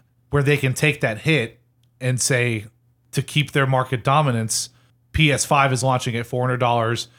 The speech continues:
terabyte solid state drive, ray tracing. You guys know what ray tracing is. You've seen all the P C Digital Foundry videos, blah, blah, blah, blah, blah. Do they take a hit on the s-, on the hardware side? Because if they can get it out for four hundred dollars,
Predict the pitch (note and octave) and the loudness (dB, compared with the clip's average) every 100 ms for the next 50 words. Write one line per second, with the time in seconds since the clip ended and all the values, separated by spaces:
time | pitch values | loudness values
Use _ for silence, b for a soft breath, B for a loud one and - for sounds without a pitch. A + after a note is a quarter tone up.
0 | b b - C#3 C#3 C#3 C#3 D3 C3 B2+ | b b -4 0 2 4 2 4 2 2
1 | - B2+ C3 A#2+ A#2 A2+ - b b - | 0 0 2 2 4 0 -4 b b -6
2 | A#2 C#3+ C#3 C#3+ C3 - C3 A#2 A#2+ C3+ | 0 0 2 0 2 0 -2 -2 -4 0
3 | D#3 C#3+ D3+ D#3 C#3+ D#3 D3+ C#3+ C3+ B2 | 0 2 2 2 4 2 4 2 2 0
4 | C3 A2+ A2+ C#3 C#3 C3+ B2+ - C#3 - | 0 0 -2 0 2 2 2 0 0 0
5 | C3+ A#2+ B2+ A#2+ A2 C3+ C3+ A#2 A#2+ A#2 | -2 -2 -4 -4 -2 0 2 0 0 0
6 | A2+ G2+ A#2 A2 G#2+ G#2+ G#2+ G#2+ A2 - | 0 -2 -2 0 0 2 2 2 0 -4
7 | b b b - C#3 C#3+ B2 - D#3+ D3+ | b b b -8 -2 0 0 0 0 0
8 | B2 C#3 D3+ D3 C#3+ C3 A#2 - - - | -2 0 0 0 -2 -2 -2 -4 -6 -4
9 | C3 B2+ - D#3 F3+ D3 - B2 A2+ G#2+ | -4 -2 0 0 2 0 0 0 0 0
10 | A#2 b b - - C#3 - C3 B2+ D3 | -4 b b -20 -6 -2 0 0 0 0
11 | D3+ D#3 C3 C#3+ D3 C#3+ C#3+ C#3 C3 - | 2 0 2 2 4 4 2 0 -4 0
12 | C#3 C3+ B2+ A#2 C3 B2 G#2+ G#2+ - | 0 0 0 2 2 2 0 -2 -4